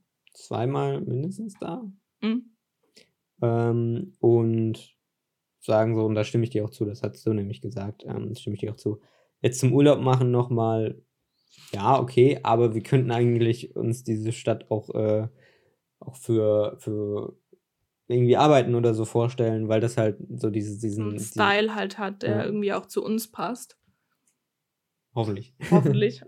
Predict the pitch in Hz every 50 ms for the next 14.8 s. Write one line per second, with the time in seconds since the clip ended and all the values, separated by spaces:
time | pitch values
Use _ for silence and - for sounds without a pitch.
0 | - 269 277 294 302 285 - - 285 294 294 - - 120 120 120 123 120 123 -
1 | - - - 143 131 - - - 131 127 123 117 120 120 117 104 113 120 117 113
2 | 113 107 107 - - 113 107 113 - - 117 104 120 120 - - - 110 104 104
3 | 107 - - - - 107 104 110 107 - - - - - - - 233 220 240 294
4 | 311 311 - 294 247 - 262 269 269 - - 214 208 226 254 262 247 247 247 -
5 | - 240 226 233 226 226 226 226 226 226 - - - 220 - - 220 226 226 226
6 | 226 220 214 214 214 202 202 202 214 - - 214 220 226 220 202 202 - 196 196
7 | 196 196 - - - 196 196 202 202 196 196 202 196 202 - _ _ _ _ _
8 | _ _ _ _ _ _ _ _ _ _ _ _ _ - - - - 220 233 302
9 | 320 - 247 226 - 226 226 220 - - 226 - - 202 - - - - - -
10 | - - - - _ _ _ - 135 135 - - - 208 196 202 - 202 196 202
11 | 202 - 254 277 330 349 320 285 254 - 226 254 247 - - - - 202 196 196
12 | - - 208 196 202 202 208 - - - - 190 196 208 208 - 202 190 190 -
13 | - - - - - - - - 226 226 214 208 208 214 220 226 226 - - -
14 | - - - 180 175 - - - - - - 214 214 - _